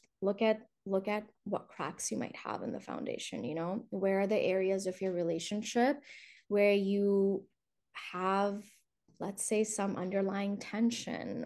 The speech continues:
or some sort of resentment built in, or some things where you and your partner do run into issues? Um, it could be value differences. It could be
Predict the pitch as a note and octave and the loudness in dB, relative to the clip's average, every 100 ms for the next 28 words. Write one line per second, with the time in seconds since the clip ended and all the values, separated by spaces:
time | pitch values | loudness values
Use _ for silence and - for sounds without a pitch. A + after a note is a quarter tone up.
0 | - F#3+ F#3 G3 F#3+ - F#3+ G3+ G3 G#3 | -4 -4 -2 -4 -6 -4 0 0 0 0
1 | G#3 G3+ G#3 - G#3 F3+ E3+ D#3+ C#3+ D#3 | 0 0 -2 -2 -2 -2 -2 -2 -2 -2
2 | C#3 D3 F#3+ - G3+ A3 G#3+ G#3+ A3 G#3+ | -2 0 -2 -2 0 0 2 0 0 0
3 | G3+ F#3+ F#3 G3+ A3 G#3 G3+ - F#3+ - | 0 0 2 2 2 0 -4 -4 -4 -2
4 | G#3 A3 A3 - - - - F#3 A3+ C4 | 0 0 -2 -12 -20 -18 -6 4 6 8
5 | A3+ F#3 E3 D3+ - - - - - - | 6 4 0 -4 -6 -4 -4 -2 -2 -2
6 | - A3+ - - - - _ - F#3+ F#3+ | -2 -4 -10 -14 -20 -20 _ 0 2 2
7 | F#3 - - G3+ - G#3 F#3+ G3 G3+ G3 | 0 -2 0 0 2 2 2 0 0 0
8 | F#3+ F#3 F#3 F3 F3 G#3 A#3 F#3 - - | 0 0 2 4 4 4 2 2 0 -2
9 | - - - A2+ - - F#3+ - F#3 F#3 | -4 -4 0 0 -2 -4 -6 2 2 2
10 | F#3+ F#3+ F#3+ F#3 | 2 6 6 4